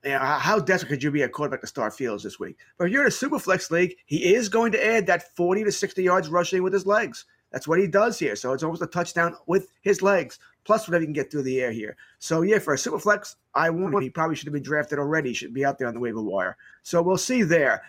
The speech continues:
But, no, he didn't play well. And in all honesty, and this hurts to say, first of all, I agree with you one hundred percent that Fields should have been starting from week one. Dalton wasn't terrible.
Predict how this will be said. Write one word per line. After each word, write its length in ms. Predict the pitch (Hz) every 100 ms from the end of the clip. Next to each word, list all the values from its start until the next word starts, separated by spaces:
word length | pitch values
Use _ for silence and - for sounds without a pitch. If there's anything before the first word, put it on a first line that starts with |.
| -
But, 140 | 151
no, 140 | 165 170
he 120 | 170
didn't 180 | 175 -
play 180 | - 151
well. 300 | 156 151 - - _
And 100 | 156
in 60 |
all 180 | 160 202
honesty, 460 | 196 208 208 220 202
and 100 | 151
this 160 | 165 -
hurts 400 | - - 185 185
to 140 | - 170
say, 320 | 185 165 170 _ _ _
first 220 | - 226
of 60 | 202
all, 60 |
I 40 | 175
agree 220 | 160 196
with 100 | 202
you 60 | 190
one 60 |
hundred 140 | 165 190
percent 300 | 165 190 185
that 160 | 147
Fields 240 | - 180 180
should 80 | 185
have 60 |
been 80 | 170
starting 280 | - 175 180
from 180 | 175 151
week 200 | 180 175
one. 260 | 180 202 - _ _ _ _ _ _ _ _
Dalton 380 | - 269 294 277
wasn't 240 | 262 240
terrible. 500 | 196 220 240 175 131